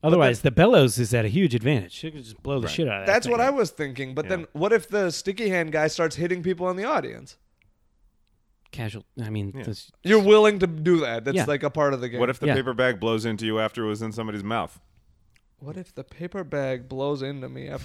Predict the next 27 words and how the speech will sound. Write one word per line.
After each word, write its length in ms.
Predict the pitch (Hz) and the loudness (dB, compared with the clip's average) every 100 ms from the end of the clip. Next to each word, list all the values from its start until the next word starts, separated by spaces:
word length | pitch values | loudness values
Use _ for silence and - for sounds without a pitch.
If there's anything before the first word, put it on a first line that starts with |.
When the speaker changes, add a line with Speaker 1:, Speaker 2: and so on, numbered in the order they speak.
| - | -2
Speaker 2:
I, 160 | - - - | -2 0 2
I 120 | 160 - - | 2 2 -12
just, 200 | 151 165 _ | -8 -8 _
I 160 | 147 185 | 0 2
don't 180 | 226 160 | 2 2
know. 140 | 156 | 2
I 80 | 170 | 4
don't 320 | 160 175 170 | 2 0 -2
touch 260 | - 196 170 | 0 0 0
it. 120 | 185 - | -4 -4
I 80 | 175 | -2
don't 160 | 220 | 2
Speaker 3:
Yeah. 60 | 190 | 2
Speaker 2:
approach 360 | 156 202 180 190 | 4 6 6 4
it. 160 | 180 165 | -4 0
I 80 | 175 | -2
leave. 460 | 175 - 180 - _ - 226 _ _ - | -2 -6 -10 -12 _ -20 -20 _ _ -16
Speaker 3:
Yeah. 180 | - 196 | -8 -4
Speaker 2:
The 100 | 185 | 0
other 160 | 196 233 | 2 2
one, 160 | 175 | -2
I'm 80 | 170 | -4
getting 240 | 170 165 143 | 0 0 0
hit. 320 | 143 170 - _ _ _ _ _ _ - | 0 0 -2 _ _ _ _ _ _ -6
Speaker 3:
That's 80 | 175 | 0
Speaker 1:
Yeah. 140 | 160 | 0
Speaker 3:
true. 160 | 107 | 0